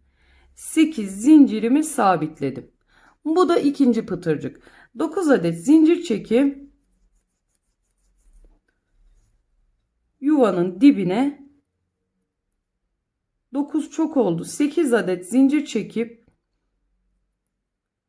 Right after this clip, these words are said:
en alttaki yuvaya sabitleyip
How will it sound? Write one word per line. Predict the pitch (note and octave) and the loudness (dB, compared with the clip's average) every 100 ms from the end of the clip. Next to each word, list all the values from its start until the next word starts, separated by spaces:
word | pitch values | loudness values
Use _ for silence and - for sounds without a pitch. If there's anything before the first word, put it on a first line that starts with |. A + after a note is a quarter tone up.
| _ _ _ _ _ _ _ D4 | _ _ _ _ _ _ _ 0
en | D#4 | 2
alttaki | A3 F#3+ - F3+ F3 - D#3 - _ _ _ _ | 2 0 -6 -8 -8 -8 -8 -8 _ _ _ _
yuvaya | C#4 D#4+ B3+ G3 F3+ B3 D4+ - _ _ _ _ | -2 0 2 2 2 0 0 -10 _ _ _ _
sabitleyip | - - D#4 C#4 A3 - F3+ F#3+ C#4 - - | -20 -2 2 2 0 -4 -2 -2 -2 -6 -20